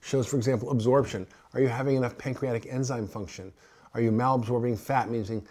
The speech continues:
your gut's not absorbing your nutrients well? Are there markers of inflammation there that indicate low-grade colitis, or maybe just low-grade inflammation that can cause problems? And what are the short-chain fats? These are super important. These fats actually are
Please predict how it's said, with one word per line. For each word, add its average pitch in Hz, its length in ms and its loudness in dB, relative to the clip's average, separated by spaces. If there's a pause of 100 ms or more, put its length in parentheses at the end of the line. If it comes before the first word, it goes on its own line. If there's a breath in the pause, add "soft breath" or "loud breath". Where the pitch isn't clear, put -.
(220 soft breath)
your 131 140 -6
gut's 139 240 0
not 120 140 -2
absorbing 117 420 4
your 110 120 4
nutrients 123 440 0
well? 95 220 -10 (280 loud breath)
Are 147 100 0
there 160 100 8
markers 156 400 8
of 151 60 2
inflammation 151 640 0
there 98 160 -4
that 107 160 -8
indicate 120 500 -6 (320 loud breath)
low-grade 113 400 2
colitis, 131 580 0
or 117 60 -6
maybe 151 260 2
just 151 160 -6
low-grade 131 360 2
inflammation 127 640 -2
that 98 120 -8
can 107 140 -8
cause 107 240 -10
problems? 104 380 -10 (320 loud breath)
And 135 80 4
what 202 100 6
are 277 40 2
the 190 80 6
short-chain 160 500 0
fats? 113 340 -6
These 156 180 -6
are 147 80 -6
super 156 380 -4
important. 113 420 -4 (240 loud breath)
These 170 160 0
fats 156 320 0
actually 127 480 -2
are 104 360 -6